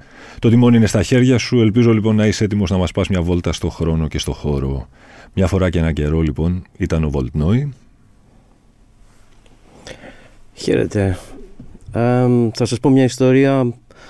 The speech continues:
Speaker 2: από την παλιά, ε, Αθήνα. Ε, ένα καιρό, ε, στις αρχές των nineties, ένα μαγαζί στη, ε,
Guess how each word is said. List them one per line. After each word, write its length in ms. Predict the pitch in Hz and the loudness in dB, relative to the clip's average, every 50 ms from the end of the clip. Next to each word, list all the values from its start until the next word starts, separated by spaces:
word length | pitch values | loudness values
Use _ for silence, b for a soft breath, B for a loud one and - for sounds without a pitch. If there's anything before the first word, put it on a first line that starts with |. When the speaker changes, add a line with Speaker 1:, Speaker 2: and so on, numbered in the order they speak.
| B B B B B | B B B B B
Speaker 2:
από 580 | - - 101 101 - - - 120 120 117 120 113 | -10 -6 -6 -6 -4 -2 0 2 4 4 2 2
την 200 | - 127 117 113 | 2 2 2 2
παλιά, 800 | 107 117 113 113 117 127 127 127 120 110 104 101 98 95 92 92 90 87 85 B B B B B B B - | 2 0 0 2 2 2 2 2 2 2 2 0 0 0 0 -2 -2 -4 -6 B B B B B B B -8
ε, 540 | 262 98 98 98 92 92 90 87 90 90 87 - | -4 -2 -2 0 0 -2 -2 -4 -4 -4 -4 -6
Αθήνα. 640 | - - 87 85 - 104 98 104 110 113 123 131 127 - - - - _ _ b b b b b b b b b b - | -6 -6 -6 -6 -4 -2 0 0 0 0 0 -2 -4 -6 -12 -20 -20 _ _ b b b b b b b b b b -6
Ε, 640 | 101 101 107 107 107 107 107 107 107 107 107 104 98 92 B B B B B B B B B B B B B B B _ - - | -4 -2 0 0 0 0 0 0 0 0 0 -2 -4 -6 B B B B B B B B B B B B B B B _ -10 -4
ένα 260 | - 107 110 113 113 | -2 -2 0 0 -2
καιρό, 720 | - - 110 110 110 113 120 117 113 113 113 113 101 95 - - - - - | -2 0 0 0 2 2 2 2 2 0 0 -2 -4 -6 -12 -14 -10 -6 -4
ε, 40 | - 98 95 92 92 - - - - - - - - - | -4 -2 -2 -2 -4 -4 -4 -4 -4 -6 -6 -8 -10 -12
στις 380 | - - - - 110 - - | -16 -16 -8 -6 -6 -4 -4
αρχές 720 | 107 98 - - - 127 117 117 117 - - - - - - - | -4 -6 -4 -2 0 2 2 2 0 -2 -6 -8 -8 -10 -8 -4
των 200 | 107 98 98 101 | -2 0 0 2
nineties, 720 | 101 107 117 117 110 - - 123 123 120 - - - - - _ B B B B B B B B | 2 2 2 0 0 0 -2 -2 -2 -2 -4 -10 -16 -18 -20 _ B B B B B B B B
ένα 160 | - 120 120 | -2 0 2
μαγαζί 360 | 117 117 104 104 107 98 117 | 2 2 0 0 -2 -2 -4
στη, 520 | 113 - - 117 107 104 101 101 98 - - - | -6 -6 -4 -2 -2 0 0 -2 -4 -6 -8 -6
ε, 400 | 95 98 101 101 98 98 98 | -4 -2 -2 0 0 0 -2